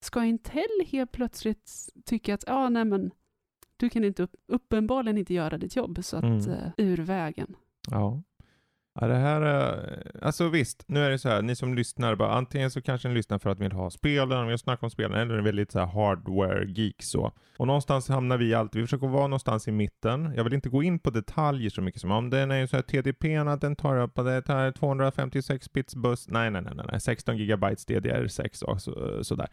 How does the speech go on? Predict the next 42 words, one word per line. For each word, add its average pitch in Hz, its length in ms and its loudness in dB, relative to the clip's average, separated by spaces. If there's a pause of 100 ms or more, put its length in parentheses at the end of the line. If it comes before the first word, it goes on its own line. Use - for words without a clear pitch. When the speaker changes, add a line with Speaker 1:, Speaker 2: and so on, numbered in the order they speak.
(440)
Speaker 1:
Mm. 202 220 -4
Speaker 2:
Utan 135 420 0
det 151 240 2
som 151 240 0
är 143 300 -2
viktigt - 480 -4
här, 156 220 2
tror 127 220 0
jag, 107 100 4
är 101 80 2
att 98 220 -2 (160)
som 131 380 0
det, 123 380 2 (160)
eh, 113 280 0
har 131 140 0
sagts - 500 -4
är 113 100 0
att 110 160 -2
den 107 140 -2
här 113 100 0
topp - 480 -2
X - 320 -4
E-kortet, 113 600 0 (280)
eh, 104 320 2 (560)
ska 131 320 0
mer 131 180 -2
eller 143 120 -2
mindre 110 300 0
kunna - 200 -2
ses 104 340 0
som 107 200 0
ett, - 320 -4 (400)
eh, - 760 -4
on 120 200 0
par 113 240 2
med 110 180 -4
R 143 100 2
T - 160 -2
X - 180 -4
trettio - 360 -4
sjuttio 110 320 -2
Ti. - 880 -2